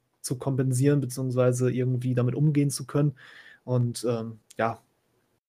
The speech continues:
dafür ist es einfach relevant, dass die Mannschaften immer mit Personal gefüttert sind, dass, dass die einfach ihrem Spielbetrieb nachgehen können.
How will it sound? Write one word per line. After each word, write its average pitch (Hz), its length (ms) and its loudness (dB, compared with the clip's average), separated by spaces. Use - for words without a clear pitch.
dafür 131 220 4
ist 120 80 0
es 123 80 -2
einfach 123 260 0
relevant, 117 400 0
dass - 140 -10
die 131 120 -2
Mannschaften 123 440 0
immer 127 120 2
mit 120 120 -4
Personal 120 420 2
gefüttert 123 460 -4
sind, 127 320 -2
dass, 123 160 -6
dass - 180 -6
die 123 180 -2
einfach 123 300 0
ihrem 120 140 -4
Spielbetrieb 123 560 0
nachgehen 127 420 2
können. 117 300 -4